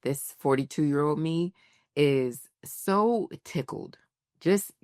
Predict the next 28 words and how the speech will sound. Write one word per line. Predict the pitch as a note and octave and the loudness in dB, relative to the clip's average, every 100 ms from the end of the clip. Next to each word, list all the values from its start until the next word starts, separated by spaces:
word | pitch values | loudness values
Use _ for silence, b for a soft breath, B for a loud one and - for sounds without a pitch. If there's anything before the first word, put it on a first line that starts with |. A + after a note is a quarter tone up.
| - | -4
giggly, | D#3 D#3 D#3+ D#3+ D#3 E3 F3+ - _ _ C#3+ | 2 4 4 4 4 0 -4 -14 _ _ -4
like, | C#3 B2 | -4 -2
just | E3 E3+ - | -2 -2 -4
like, | F#3+ F#3+ - - - | -8 -6 -10 -16 -18
What | G#3 C#4+ A4+ | -6 -6 -4
in | |
the | E4 | -6
world? | F3+ B3+ F#4 F#4+ F4 | -4 -2 -2 -4 -6
<laughs> | G#4+ - _ - | -10 -10 _ 4
What | G#4 | 4
is | B4 G#4+ C4+ | 4 -2 -4
this? | - F#4+ - - B B B B B B B - | 0 0 -4 -20 B B B B B B B 0
That, | F3 F3 E3 D3+ - - - _ _ | 4 6 6 4 -2 -12 -16 _ _
um, | D3+ D3+ D3 C#3 C#3 - - | -2 0 0 -2 -6 -8 -2
I've | D#3 | 0
always | C#3 E3+ G3 E3+ | 4 6 4 2
been | F#3+ | 0
a | E3+ | 0
dreamer | C3+ D3 D3 D#3 E3+ F#3 F#3 - _ | 0 -2 0 0 0 -2 -4 -12 _
and, | C#3+ C#3 C3+ C3+ C3+ C3 - - | -6 -4 -2 -4 -4 -6 -10 -10
you | C#3+ | -6
know, | B2+ B2 - | -6 -8 -6
been | C#3+ C#3+ - | -4 -4 -6
in, | C#3 C3+ C3+ C3 C3 - C#3+ | -4 -2 -2 -4 -8 -10 -8
m-, | C3 - - | -8 -10 -4
in | D3 E3 E3 C#3+ | 0 2 4 4
my | B2 A#2 | 4 2
imagination. | B2 B2 A#2+ B2+ A#2+ A#2+ - C3+ D3 | -4 -8 -8 -8 -8 -10 -8 -8 -8